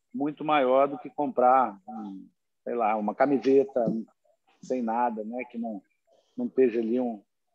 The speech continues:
ali tem uma estampa, como você tá falando, uma es-, é,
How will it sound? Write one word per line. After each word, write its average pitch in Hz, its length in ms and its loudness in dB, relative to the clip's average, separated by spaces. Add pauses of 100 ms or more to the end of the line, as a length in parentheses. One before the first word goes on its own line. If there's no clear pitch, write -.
(480)
ali 123 220 0
tem 165 160 0
uma 170 160 6
estampa, 160 520 4
como 127 240 0
você 120 240 0
tá 110 140 -2
falando, 139 420 -2
uma 139 120 0
es-, - 340 -10
é, 104 840 2